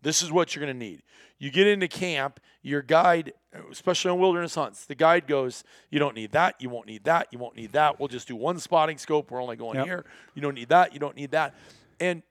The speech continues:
Speaker 1: and you'd rather have it
Speaker 2: Yep. And leave it at camp.
Speaker 1: and leave it at camp than not have it and need it
Speaker 2: Yeah.
Speaker 1: in camp.
Speaker 2: Yeah, for instance, Jason brought his saddle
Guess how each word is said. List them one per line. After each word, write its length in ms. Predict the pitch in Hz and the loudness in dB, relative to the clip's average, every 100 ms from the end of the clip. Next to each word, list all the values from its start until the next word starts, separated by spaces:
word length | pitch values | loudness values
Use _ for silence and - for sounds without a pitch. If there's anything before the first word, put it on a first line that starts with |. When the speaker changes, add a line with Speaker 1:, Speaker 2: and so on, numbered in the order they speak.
| - | -6
Speaker 1:
and 240 | 190 180 151 | -4 -4 -8
you'd 240 | 170 180 | -10 -6
rather 380 | 139 196 175 127 - _ | 0 2 2 -4 -8 _
have 280 | - 104 101 | -6 -2 0
it 260 | 170 - - _ _ _ _ - | -2 -4 -18 _ _ _ _ -16
Speaker 2:
Yep. 180 | 123 - | -14 -10
And 160 | 147 147 | -2 4
leave 160 | 151 | 4
it 80 | 147 | 4
at 80 | 190 | 0
camp. 240 | - 139 - | -4 -4 0
Speaker 1:
and 140 | 170 | 0
leave 160 | 165 165 | 2 0
it 60 | |
at 80 | 180 | 0
camp 420 | - 185 135 143 _ _ _ _ - | -2 -2 -2 -4 _ _ _ _ -4
than 300 | 143 143 135 | 0 0 0
not 240 | 131 151 | 2 4
have 240 | 165 151 143 | 6 4 4
it 100 | 127 | 0
and 180 | 123 120 | -6 -8
need 140 | 131 127 | -8 -6
it 140 | 110 | -6
Speaker 2:
Yeah. 60 | 110 | -10
Speaker 1:
in 100 | 110 | -12
camp. 320 | 95 78 - _ _ _ _ | -16 -20 -20 _ _ _ _
Speaker 2:
Yeah, 120 | 220 | 4
for 180 | 214 175 | 4 6
instance, 400 | 170 - 123 - - - | 2 2 -4 -8 -10 0
Jason 400 | 156 160 - 147 | 4 6 4 0
brought 200 | 135 131 | 2 2
his 160 | 135 | 0
saddle 520 | - - 117 151 165 | -2 -2 0 0 -2